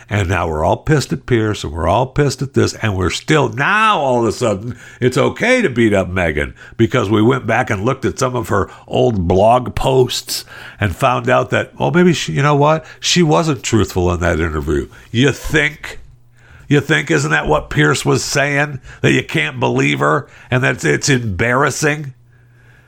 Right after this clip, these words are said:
That she said she never looked up Harry online. Did anyone believe that?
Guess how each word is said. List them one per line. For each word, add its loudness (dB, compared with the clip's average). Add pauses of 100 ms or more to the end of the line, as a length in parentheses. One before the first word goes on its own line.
(720)
That 2
she 2
said 0
she -2
never 0
looked 0
up 0
Harry 0
online. 0
Did 2
anyone 0
believe 2
that? 2